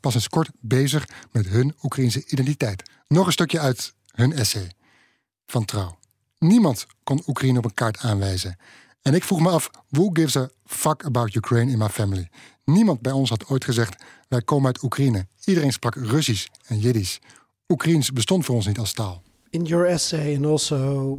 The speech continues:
Speaker 2: mm, in the work of, uh, Ukrainian writer, uh, Zabushko, um, the word nobody, niemand, it's the same in, in Dutch, niemand. Um, you write it a lot of time. Um,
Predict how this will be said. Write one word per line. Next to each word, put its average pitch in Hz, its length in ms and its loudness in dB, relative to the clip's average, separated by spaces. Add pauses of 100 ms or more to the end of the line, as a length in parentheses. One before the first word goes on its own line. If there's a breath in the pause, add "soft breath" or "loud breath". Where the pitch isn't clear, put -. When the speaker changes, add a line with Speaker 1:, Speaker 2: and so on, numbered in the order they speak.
(160)
Speaker 2:
mm, 143 180 -8 (160)
in 170 140 -2
the 139 80 4
work 135 300 2
of, 135 220 -4
uh, 139 280 -4
Ukrainian 135 560 0
writer, 131 640 -2
uh, 139 100 -6 (220)
Zabushko, 147 720 0 (720 loud breath)
um, 127 320 -2 (760)
the 143 120 2
word 143 500 4
nobody, 165 720 2 (240)
niemand, 156 680 -4 (300)
it's - 220 -10
the - 80 -10
same 127 260 -6
in, 113 200 -6
in 123 160 -8
Dutch, 127 320 -4
niemand. 131 540 0 (220)
Um, 117 460 -6 (500)
you 156 240 2
write 151 200 4
it 143 80 -2
a 151 60 2
lot 151 160 0
of 147 100 -8
time. 151 320 -8 (920 loud breath)
Um, 131 640 -2